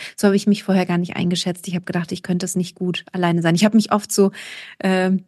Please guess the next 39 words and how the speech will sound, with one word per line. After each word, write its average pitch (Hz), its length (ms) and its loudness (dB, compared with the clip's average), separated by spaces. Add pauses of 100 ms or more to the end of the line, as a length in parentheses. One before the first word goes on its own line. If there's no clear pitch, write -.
(160)
absentiert, 202 800 2
<laughs> - 60 -2
bin 269 260 6
dann 311 160 4 (120)
irgendwie 339 520 4 (440)
schon 214 140 6
gesagt, 214 240 2
ich 262 100 -8
komm, 240 340 0
ich - 140 -12
geh 277 120 4
schon 262 140 4
mal 220 120 6
vor 220 480 6
oder 202 180 8
ich, 226 200 0
äh, - 180 -4
geh 208 160 2
einen 202 120 6
anderen 208 320 4
Weg 208 300 2
oder - 160 0
irgendwie 214 280 6
so, 202 180 6
dass 190 160 2
ich 190 160 -6
halt 185 160 -2
ein 185 80 -2
bisschen 180 440 -4
mehr 185 240 0
alleine 185 380 0
sein 175 220 -4
konnte, 175 340 -6
weil 175 100 -4
ich 170 100 -8
das 180 200 -14
sehr 180 180 -6
genossen 180 480 -6
habe. 175 120 -10